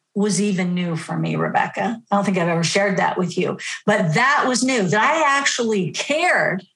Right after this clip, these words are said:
about the people around me and that they were getting that their life was a possibility.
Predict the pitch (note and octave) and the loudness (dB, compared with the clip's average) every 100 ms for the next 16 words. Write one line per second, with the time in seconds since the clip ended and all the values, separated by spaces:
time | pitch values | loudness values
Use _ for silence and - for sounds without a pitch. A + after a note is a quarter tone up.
0 | _ A3+ F#3+ E3 B3 C#4+ D4 - C4+ A3+ | _ 0 2 2 2 2 0 -2 -4 -2
1 | C4+ B3 C4 B3+ G3+ F#3+ G#3 A#3+ B3+ A#3 | -2 0 0 0 2 2 2 2 2 0
2 | E3 E3+ F#3 F#3 - - _ G#3 G#3 G3+ | -2 -4 -8 -10 -18 -20 _ 2 2 2
3 | G3+ - - - G3 G#3+ F#3 D#3 A3+ A3+ | 0 -6 -12 -4 -2 0 -2 -2 0 0
4 | B3 A3+ F#3+ F#3+ G3 F3+ D#3+ D#3+ F3+ - | 0 -2 0 0 0 0 -4 -4 -4 -2
5 | F3+ F#3 F#3 F#3 F#3 F3 E3 D3+ D#3 E3 | 0 0 2 0 0 -2 -4 -2 0 0
6 | - E3 F3 F3 - | -4 -2 -2 -2 -4